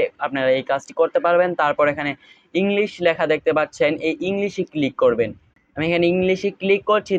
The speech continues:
তারপর এখানে আমি বাংলা সার্চ করব। আপনারা আপনাদের ভাষাটি এখানে দিয়ে নেবেন।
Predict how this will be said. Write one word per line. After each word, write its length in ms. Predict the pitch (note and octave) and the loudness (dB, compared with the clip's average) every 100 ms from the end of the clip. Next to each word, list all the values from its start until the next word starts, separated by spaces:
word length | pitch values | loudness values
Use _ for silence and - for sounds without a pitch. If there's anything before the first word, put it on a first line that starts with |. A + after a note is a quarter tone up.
| F3 | 2
তারপর 220 | D#3 D#3+ E3 | 2 4 2
এখানে 160 | E3+ E3 | 2 -2
আমি 100 | D#3+ D#3 A#2+ | -2 -2 0
বাংলা 300 | D3+ E3 E3+ F3+ - | 0 2 2 0 0
সার্চ 220 | C#3+ C3 - | -2 -2 0
করব। 200 | C3 A2+ A2 - _ _ _ _ _ C3+ | 0 0 -4 -8 _ _ _ _ _ -8
আপনারা 280 | C#3+ D#3+ E3+ E3+ | -4 0 0 0
আপনাদের 320 | E3 D#3 D3+ C#3+ | -2 0 0 0
ভাষাটি 300 | C#3+ E3 E3 | 0 -2 0
এখানে 180 | E3 D#3 C#3+ C3+ | 0 -2 -2 0
দিয়ে 140 | C#3+ C3 | 0 0
নেবেন। 240 | A2 G2+ | -2 -8